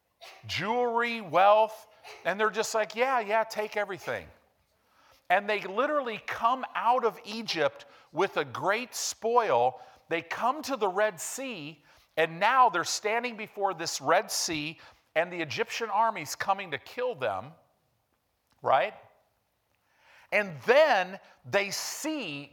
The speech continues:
God part this Red Sea,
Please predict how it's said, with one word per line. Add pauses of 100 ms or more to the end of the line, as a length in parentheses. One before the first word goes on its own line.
(160)
God (460)
part
this
Red
Sea,